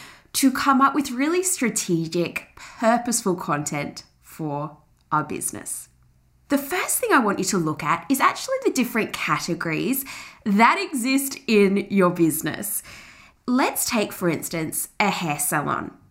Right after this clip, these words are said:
Now, we can look at really the different areas that exist in that business. There's the hair washing, the hair cutting,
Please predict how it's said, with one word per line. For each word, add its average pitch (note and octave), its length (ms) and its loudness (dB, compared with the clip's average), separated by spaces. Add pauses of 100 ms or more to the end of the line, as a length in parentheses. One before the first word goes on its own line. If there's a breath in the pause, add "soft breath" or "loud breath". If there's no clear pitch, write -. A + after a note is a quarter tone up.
(200)
Now, C#4 400 8
we C#4+ 260 2
can A#4+ 300 0
look - 420 2
at - 220 0
really C4+ 320 2
the D4+ 100 0
different A3 600 -2
areas E3+ 640 2
that F#3 180 2
exist E3+ 640 -2
in D#3+ 200 2
that D3+ 300 0
business. - 680 -4 (400 loud breath)
There's F#3 480 4
the F3+ 80 2
hair E3 340 0
washing, E3+ 580 2 (540)
the A#3+ 240 4
hair G3 400 2
cutting, C#4+ 640 0